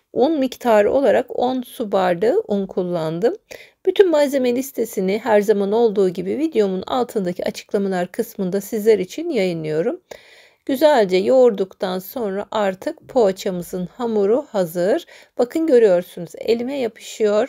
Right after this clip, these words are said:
yapışan kıvamda. Şimdi avuç içime bir miktar sıvı yağ alıyorum ve hamura bandırıyorum. Bu şekilde elimizdeki hamur parçalarını temizlemiş oluyoruz. Hem de hamurumuzun üzeri güzelce toparlanmış oluyor.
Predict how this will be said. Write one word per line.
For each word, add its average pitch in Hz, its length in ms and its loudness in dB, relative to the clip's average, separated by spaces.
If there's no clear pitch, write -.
yapışan 202 480 -4
kıvamda. 196 680 -4
Şimdi 262 460 0
avuç 277 280 2
içime 202 400 -4
bir 240 120 -4
miktar 208 480 -2
sıvı 226 320 -4
yağ 196 300 2
alıyorum 226 560 2
ve 208 80 2
hamura 220 420 -2
bandırıyorum. 185 580 -4
Bu 349 100 2
şekilde 214 440 2
elimizdeki 226 840 2
hamur 226 360 -2
parçalarını 185 880 -2
temizlemiş 185 640 0
oluyoruz. - 600 -6
Hem 185 300 -4
de 214 80 4
hamurumuzun 196 680 -2
üzeri 196 380 0
güzelce 196 540 0
toparlanmış 180 800 -2
oluyor. 175 480 0